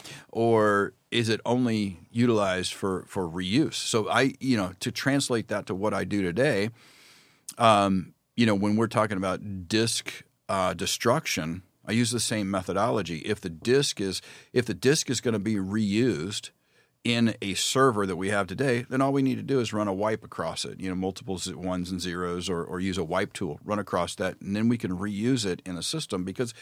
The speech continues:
generally speaking, you have a, a disk that's,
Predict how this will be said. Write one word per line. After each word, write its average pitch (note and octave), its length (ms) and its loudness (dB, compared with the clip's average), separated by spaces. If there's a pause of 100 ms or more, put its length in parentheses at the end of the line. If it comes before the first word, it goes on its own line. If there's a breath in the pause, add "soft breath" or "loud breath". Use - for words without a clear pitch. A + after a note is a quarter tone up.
(420 loud breath)
generally C#3 480 2
speaking, G2 520 -4 (320 loud breath)
you G#2 220 2
have G#2+ 640 0 (480 soft breath)
a, G2 360 -2
a G#2 80 -4
disk F#2 460 -2
that's, - 320 -4